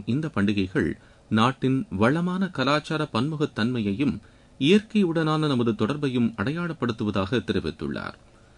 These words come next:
புதிய நம்பிக்கைகள், புதிய தீர்மானங்கள், நேர்மறையான மனப்பான்மையுடன் வாழ்க்கையில் முன்னேற நம்மை இந்த நாட்கள் ஊக்குவிப்பதாகவும் தெரிவித்துள்ளார். இப்பண்டிகைகள் அன்பு,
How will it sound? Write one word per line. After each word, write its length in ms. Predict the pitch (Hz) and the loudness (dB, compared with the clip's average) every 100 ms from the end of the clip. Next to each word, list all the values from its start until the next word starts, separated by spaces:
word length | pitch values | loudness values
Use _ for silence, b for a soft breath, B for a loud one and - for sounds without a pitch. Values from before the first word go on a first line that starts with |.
| b b b b b 147 | b b b b b 2
புதிய 300 | 151 175 156 | 2 4 2
நம்பிக்கைகள், 640 | 117 131 123 101 98 95 - - | 4 2 2 -2 0 0 -2 -6
புதிய 280 | 151 196 185 | -2 0 0
தீர்மானங்கள், 760 | 131 135 120 101 92 90 92 - | 2 2 2 2 2 2 0 2
நேர்மறையான 680 | 107 139 185 180 165 170 175 | 4 6 4 0 0 0 0
மனப்பான்மையுடன் 840 | 120 135 139 143 139 123 123 123 107 | 2 0 0 0 0 2 2 2 0
வாழ்க்கையில் 640 | 98 110 156 - 135 110 | 0 0 0 0 4 4
முன்னேற 400 | - 95 117 113 104 107 b b b | 2 2 4 4 2 2 b b b
நம்மை 360 | 120 123 131 131 120 | 0 4 4 2 0
இந்த 280 | - 135 143 | 0 2 2
நாட்கள் 480 | 113 147 - 117 92 | 0 -2 0 2 2
ஊக்குவிப்பதாகவும் 920 | 120 175 175 156 - 110 98 101 90 - | 2 0 2 0 0 0 2 2 0 -2
தெரிவித்துள்ளார். 680 | - 143 90 - 78 - - - - b b b b | -2 -2 -2 -4 -6 -6 -10 -18 -20 b b b b
இப்பண்டிகைகள் 720 | 165 170 190 214 202 - 110 82 - | 2 4 4 6 4 4 2 2 -4
அன்பு, 380 | 98 110 123 107 | 0 2 2 2